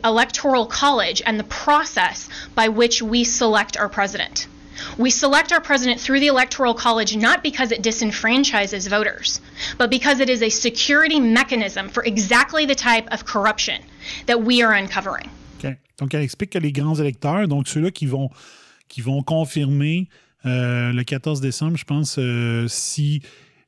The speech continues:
Speaker 2: euh, pour chaque État, si les grands électeurs vont dire : « Oui,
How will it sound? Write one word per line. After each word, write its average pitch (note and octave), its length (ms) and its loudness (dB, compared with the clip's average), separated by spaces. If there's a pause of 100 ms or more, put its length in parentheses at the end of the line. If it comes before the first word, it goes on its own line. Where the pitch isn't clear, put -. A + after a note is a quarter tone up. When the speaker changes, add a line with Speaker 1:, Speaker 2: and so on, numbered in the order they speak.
(100)
Speaker 2:
euh, A#2 320 -2 (540)
pour C3 140 -2
chaque - 260 -4
État, D#3 300 -2
si C#3+ 360 -6
les C#3 260 -2
grands C3+ 200 -2
électeurs C#3+ 320 -2
vont C#3 160 0
dire : « C3+ 240 -2
Oui, D3 220 -4